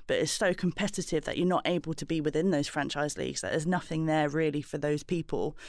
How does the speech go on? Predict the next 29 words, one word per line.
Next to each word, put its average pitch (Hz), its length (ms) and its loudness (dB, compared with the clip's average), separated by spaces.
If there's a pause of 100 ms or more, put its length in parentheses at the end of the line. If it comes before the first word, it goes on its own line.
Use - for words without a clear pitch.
(240)
So 170 440 4 (360)
I 165 120 4
think 196 180 0
what 180 220 4
would 175 160 2
be 170 160 2
interesting 165 500 0
to 156 60 -6
see 165 200 2
moving 156 380 2
forward 165 560 2
is 147 400 2 (280)
if - 180 2
we 160 100 4
end 160 160 4
up 151 160 2
do, 160 320 2 (160)
uh, 127 140 2
having 170 360 2
something 156 380 2
similar 165 420 2 (140)
to 143 280 0 (180)
football, - 500 -2 (320)
where 156 140 4
we 143 140 2
have 139 540 0 (420)
your 151 120 -2
different 147 420 -2
categories - 760 -4